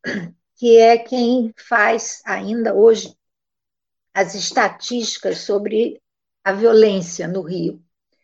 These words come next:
E eu tive a oportunidade de criar, dentro do, do Instituto, o chamado Dossiê Mulher,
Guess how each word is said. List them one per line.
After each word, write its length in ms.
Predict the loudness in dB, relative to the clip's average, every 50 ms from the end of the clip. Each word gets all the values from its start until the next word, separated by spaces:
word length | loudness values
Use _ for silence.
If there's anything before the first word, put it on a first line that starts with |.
| _ _ _ _ _ _ _ _ _ _ _ _ _ _
E 280 | 0 2 4 6 8 8
eu 160 | 8 6 6
tive 200 | 2 -2 -2 0
a 40 | 0
oportunidade 1120 | 0 0 -2 -4 -2 -4 -4 -2 -2 -2 -2 -2 -4 -2 -2 -2 -4 -4 -4 -8 -10 -12
de 280 | -12 -12 -10 -10 -10 -10
criar, 720 | -8 _ 0 2 2 4 4 4 2 2 2 0 -2 -6 _ _ _ _ _ _ _ _ _ _
dentro 920 | -8 -6 -6 -6 -6 -4 -2 0 0 0 0 -2 -4 -10 -16 -18 -18 -18 -20 _ _ _ _
do, 760 | -4 -2 0 0 0 0 -2 -2 -4 -4 -6 -8 -10 -12 -16 -18 -12
do 120 | -8 -8
Instituto, 800 | -8 -8 -10 -12 -14 -16 -10 _ 0 0 0 0 -2 -10 -20 _ _ _ _ -20 -20 -20 _ _ _ _ _ _ _ _ _ _ _ _ _
o 380 | 2 4 6 6 6 6 6
chamado 600 | 4 2 2 2 2 4 4 4 4 2 0 -2
Dossiê 440 | 2 2 2 2 2 -2 -2 0 2
Mulher, 680 | 4 4 4 4 4 4 4 4 4 0 -2 -6 -10